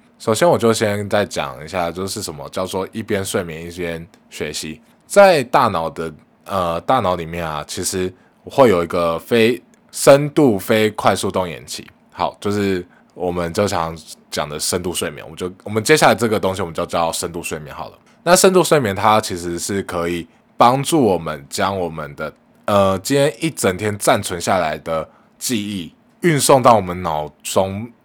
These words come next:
长，长期存放记忆的地方。所以在这时候，呃，在大脑，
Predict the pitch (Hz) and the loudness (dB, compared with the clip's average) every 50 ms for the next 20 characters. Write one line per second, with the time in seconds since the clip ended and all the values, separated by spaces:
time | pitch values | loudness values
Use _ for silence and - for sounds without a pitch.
0 | _ _ _ - - - 113 101 92 98 110 143 160 - - - - 117 110 110 | _ _ _ -10 -6 0 0 2 2 2 0 -2 -4 -4 -4 2 4 6 6 6
1 | 131 165 165 - - - 113 113 113 - - 104 95 101 123 110 104 101 - 104 | 4 0 -2 -2 0 0 0 0 0 0 -2 -2 0 2 2 0 0 -2 -2 -2
2 | 98 92 87 82 - 90 85 82 92 78 76 - _ _ _ _ _ - - 151 | -2 -2 -4 -4 -6 -8 -6 -6 -6 -6 -6 -10 _ _ _ _ _ -6 0 4
3 | 170 190 196 165 127 156 151 131 143 139 117 - 98 101 107 104 101 101 104 - | 4 4 4 6 6 6 6 6 4 2 4 4 4 6 4 4 2 -2 -4 -8
4 | _ _ _ _ _ - 98 95 92 90 87 - _ _ _ _ _ _ - - | _ _ _ _ _ -6 -4 -4 -4 -4 -6 -8 _ _ _ _ _ _ 2 4
5 | 165 151 131 113 - - 143 135 113 92 90 82 87 80 76 64 57 | 6 6 6 4 4 4 6 6 6 6 4 2 -4 -6 -6 -6 -8